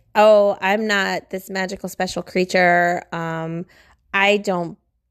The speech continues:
know that I can do this. How do I know it's not just my thoughts?" versus, like, the information I'm receiving, which leads me to my next topic. How do I know it's not just my thoughts <laughs> versus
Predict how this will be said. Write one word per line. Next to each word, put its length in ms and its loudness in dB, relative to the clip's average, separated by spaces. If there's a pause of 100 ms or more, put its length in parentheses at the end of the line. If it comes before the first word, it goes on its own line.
know 260 -6
that 240 -6
I 180 4
can 260 -4
do 200 -4
this. 220 -2
How 180 -2
do 80 2
I 140 4
know 140 -2
it's 180 -10
not 140 -4
just 180 -8
my 140 -2
thoughts?" 440 -2
versus, 440 -2
like, 320 0
the 140 -4
information 520 -4
I'm 120 -6
receiving, 540 -6 (260)
which 280 -2
leads 220 2
me 120 0
to 120 -2
my 140 2
next 280 -4
topic. 520 -4 (280)
How 220 2
do 100 4
I 100 4
know 180 0
it's 180 -2
not 180 -2
just 200 -8
my 180 -8
thoughts 460 -2
<laughs> 20 -10
versus 600 4